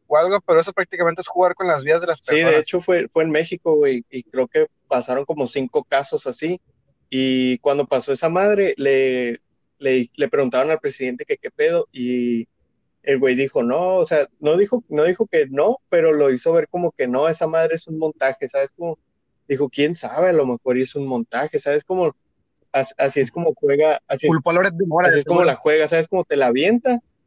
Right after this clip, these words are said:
Speaker 2: pero no te dice tal cual. Ya cuando le reclaman, "No, yo no dije nada", pero, pues, te la aventó, ¿sabes? Como fue un montaje. Y la, y la gente que lo defiende ya, "Ah, no, esa madre fue un montaje". Entonces, si siguen saliendo,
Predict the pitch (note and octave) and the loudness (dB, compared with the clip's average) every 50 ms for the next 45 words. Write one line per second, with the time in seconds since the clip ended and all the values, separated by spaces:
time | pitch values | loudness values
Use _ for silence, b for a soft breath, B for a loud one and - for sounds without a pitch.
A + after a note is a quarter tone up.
0 | _ _ _ - C#3+ C#3+ D3 C#3+ C#3 C3+ C#3 C#3+ - E3+ E3 E3 E3+ E3+ - F#3+ | _ _ _ 0 2 4 4 2 2 2 0 0 0 0 2 2 2 2 0 -2
1 | - - C3+ C3 A#2+ - - C#3 C#3+ D3+ D3+ - _ _ _ _ _ _ - B2 | 0 0 0 0 0 0 0 2 2 0 -2 -6 _ _ _ _ _ _ 0 0
2 | B2 A#2 - - F#3+ F#3+ F3+ E3 D3+ C#3 B2 - C#3 D3 D#3 C#3 B2+ A#2+ A#2+ A2+ | 0 0 0 0 0 2 2 2 2 0 0 0 0 0 0 0 -2 -6 -10 -10
3 | - _ - E3 F3+ F3+ F3+ F#3 F3 E3 D#3+ - - C#3+ B2+ A#2+ B2 D#3+ G3+ G#3 | -10 _ -10 -6 -4 -4 -2 -2 -2 -4 -4 -4 -4 -4 -4 -2 -2 0 0 -2
4 | - - D3 C3+ B2+ A#2 _ - - - C#3 B2+ B2 B2 A#2+ A#2+ A#2 - - C#3 | 0 0 0 0 0 -2 _ -12 -8 -4 -2 0 0 0 0 -2 -4 -2 -2 -2
5 | D3+ C#3+ E3 D#3+ D#3 - - G3 F#3+ - F3 D3 - C#3 C#3 C#3+ D#3 D#3+ D#3 - | -2 0 0 0 -2 0 -2 -2 0 0 0 0 0 -2 -2 0 -2 -2 -2 -2
6 | E3 F3 - - F3+ - _ _ _ _ _ _ _ _ _ - C#3 C#3 C#3 C3+ | -2 -2 -2 -4 -6 -6 _ _ _ _ _ _ _ _ _ 0 0 2 2 4
7 | C#3 C3 B2 - C#3 C3 C3+ C3+ B2+ B2 B2 B2+ A#2+ A#2+ - - C#3+ B2+ - E3 | 2 2 2 2 2 2 4 2 2 2 2 0 0 -2 -2 -4 -4 -4 -2 -2
8 | - F#3 F3+ D#3+ C#3+ C3+ F3+ G3 G3+ F#3 D3 C3+ A#2+ - - A#2+ B2 C3+ C#3 C3+ | 0 2 2 2 2 2 0 0 2 2 2 0 0 -2 -4 -10 -8 -6 -4 -4
9 | C3+ C3 C3 C3+ - D#3+ D3 D3 D3 D3+ D#3 D#3 - E3+ D#3+ D#3 D3+ D3 - C#3+ | -4 -4 -6 -4 -4 -4 -4 -2 0 0 0 0 -2 -4 -4 -4 -4 -4 -4 -4
10 | C#3+ - C#3+ B2+ A#2+ C3 C3 C#3 E3+ E3 E3 D3 - - D3 E3 F3 F3 - F#3+ | -6 -4 -6 -8 -6 -6 -6 -6 -8 -10 -10 -8 -6 -4 -4 -2 -2 -2 -2 -2
11 | F3+ E3 D#3+ D#3+ D#3+ E3+ | 0 -2 -2 -4 -4 -6